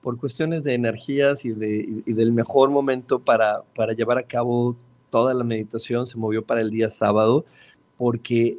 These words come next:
es el mejor día para poder conectar, para poder vibrar, para poder fluir con la meditación en el sentido de que nos ayude a ver, en verdad, a conectar con nuestro proyecto de alma, a poder recordar para qué estoy aquí,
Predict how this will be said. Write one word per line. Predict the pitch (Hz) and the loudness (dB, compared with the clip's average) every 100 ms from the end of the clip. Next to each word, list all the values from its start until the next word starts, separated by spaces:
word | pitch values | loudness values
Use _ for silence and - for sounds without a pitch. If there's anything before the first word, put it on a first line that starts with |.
| - | -6
es | 117 - | -6 -4
el | 139 131 | -2 0
mejor | 127 - 131 | -2 0 0
día | 123 131 135 143 - _ _ | 2 4 4 2 -4 _ _
para | - 113 | 0 0
poder | 110 117 117 117 113 | 0 0 2 2 0
conectar, | 120 113 - 113 120 147 - _ _ _ | -4 -4 2 4 4 2 -12 _ _ _
para | 123 117 110 | -4 -4 0
poder | 113 117 | 0 2
vibrar, | 117 120 117 117 113 | 2 2 6 6 4
para | 120 113 107 | 0 -2 -2
poder | 110 110 113 | -2 -4 -4
fluir | - 123 127 143 139 | -4 -2 0 0 -4
con | - 120 | -4 0
la | 113 | 0
meditación | 113 107 107 113 - 120 117 120 | 0 -2 -4 -6 -6 0 0 0
en | 117 | -4
el | 107 | -8
sentido | - 107 110 113 123 123 127 _ _ _ | -10 -16 -2 0 2 2 -2 _ _ _
de | 107 107 | -6 -4
que | - 113 | -2 0
nos | 113 - | 0 -2
ayude | 113 120 135 131 113 - - | 0 4 6 6 4 0 -6
a | 107 | -4
ver, | 107 110 | -2 -2
en | - 110 | -2 0
verdad, | 110 113 117 131 - | 0 4 4 4 -2
a | |
conectar | - 110 107 117 110 | -10 -14 -8 -6 -6
con | 123 | -8
nuestro | 117 110 | -12 -14
proyecto | 101 110 110 107 113 | -18 -10 -10 -8 -4
de | 113 | -2
alma, | 113 113 104 107 _ _ - | -2 -4 -16 -20 _ _ -12
a | |
poder | 104 123 120 | -4 2 4
recordar | 127 120 113 113 117 117 - | 2 0 0 4 4 2 0
para | 110 107 | 0 0
qué | - | -2
estoy | 120 - 120 | -6 -2 0
aquí, | 107 - 117 113 | 0 0 0 0